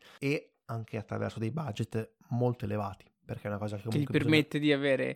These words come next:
Speaker 1: di avere... massima libertà s-, per poter portare le proprie idee. E qui la cosa interessante, come ho già accennato, è l'idea dei tedeschi che non ci sono. Cioè, il nemico c'è, ma non lo senti, ma lo vedi, e, e fa-, inizia a farsi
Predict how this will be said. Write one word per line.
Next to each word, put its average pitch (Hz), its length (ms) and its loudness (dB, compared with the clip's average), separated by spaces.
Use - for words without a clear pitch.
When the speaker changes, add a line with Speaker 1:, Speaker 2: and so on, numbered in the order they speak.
Speaker 1:
di 135 100 -2
avere... 127 240 4
massima 131 420 2
libertà 131 680 4
s-, - 260 -18
per 143 160 0
poter 139 360 0
portare 139 440 -2
le 135 80 0
proprie 110 220 -2
idee. 160 300 -6
E 143 320 -6
qui 220 120 -4
la 151 100 -2
cosa 143 180 -4
interessante, 180 560 -2
come 117 160 -4
ho 117 40 0
già 113 360 -2
accennato, 165 840 -4
è 123 180 -4
l'idea 143 460 -4
dei 139 120 -4
tedeschi 123 400 -2
che 117 100 -6
non 117 140 -4
ci - 100 -10
sono. 104 420 -8
Cioè, 139 280 2
il 156 100 0
nemico 147 640 0
c'è, 165 300 -2
ma 143 140 -2
non 131 200 0
lo 123 80 0
senti, 131 640 -4
ma 120 180 0
lo 120 120 0
vedi, 120 540 0
e, 135 280 -8
e 107 200 -16
fa-, - 160 -16
inizia 151 340 -4
a - 20 -14
farsi 139 480 -8